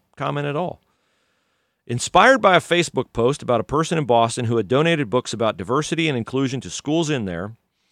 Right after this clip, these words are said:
she decided to try something similar. She posted a Facebook message setting a goal of donating a thousand books to elementary schools in Central Ohio.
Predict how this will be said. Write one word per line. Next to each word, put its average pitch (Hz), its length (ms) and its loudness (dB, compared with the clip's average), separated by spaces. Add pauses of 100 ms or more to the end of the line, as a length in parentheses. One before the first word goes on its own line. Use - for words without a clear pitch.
(500)
she 196 260 -2
decided 160 440 4
to 143 80 -6
try 123 240 0
something 123 400 -4
similar. 143 420 -2
She - 140 -12
posted 120 380 -4
a 135 40 -4
Facebook 170 480 -4
message 85 380 -10
setting 117 260 -4
a 131 80 -2
goal 113 280 2
of 101 100 -4
donating 127 380 -2
a 131 60 -6
thousand 175 480 -2
books 233 340 2
to 104 140 -8
elementary 131 400 -4
schools 143 360 -4
in 143 60 -8
Central 139 420 -4
Ohio. 147 300 0